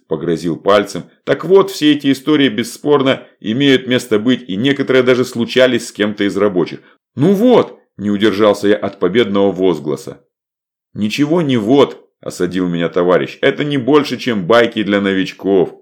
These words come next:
Все понимают, что звуки из глубин шахты —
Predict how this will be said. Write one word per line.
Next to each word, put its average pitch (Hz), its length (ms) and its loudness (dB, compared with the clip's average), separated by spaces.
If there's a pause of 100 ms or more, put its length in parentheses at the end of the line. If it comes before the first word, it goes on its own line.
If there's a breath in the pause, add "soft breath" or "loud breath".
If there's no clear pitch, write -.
(640)
Все - 240 -2
понимают, 117 720 0
что - 180 -6
звуки 117 340 -2
из 101 120 -2
глубин 107 360 -4
шахты — 123 540 0